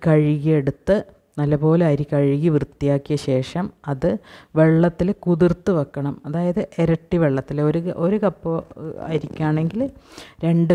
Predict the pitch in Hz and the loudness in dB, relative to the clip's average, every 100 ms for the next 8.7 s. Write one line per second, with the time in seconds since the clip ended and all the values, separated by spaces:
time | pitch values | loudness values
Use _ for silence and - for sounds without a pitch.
0 | 160 151 165 151 143 143 143 170 214 156 | 2 0 -2 0 0 -2 -4 -8 -6 -4
1 | 143 147 - 160 135 - 143 139 147 143 | -2 -2 -4 -4 -4 -2 -2 0 2 2
2 | 147 147 131 143 139 131 147 208 160 147 | 2 2 0 0 -2 -4 -2 -2 0 0
3 | 139 - 135 131 - - - - - _ | -2 -4 -6 -6 -8 -10 -12 -20 -20 _
4 | _ _ _ _ _ _ _ _ - - | _ _ _ _ _ _ _ _ -20 -20
5 | - - 196 208 202 190 196 170 156 170 | -20 0 2 4 4 4 4 2 0 2
6 | 165 160 151 151 156 147 165 160 156 143 | 4 4 0 -2 -4 -4 -4 -2 0 2
7 | 143 143 - 170 151 139 139 131 165 208 | 2 0 -2 -4 -2 -2 -4 -4 -2 -2
8 | 226 _ - - 139 - - | -4 _ -20 -20 -20 -6 0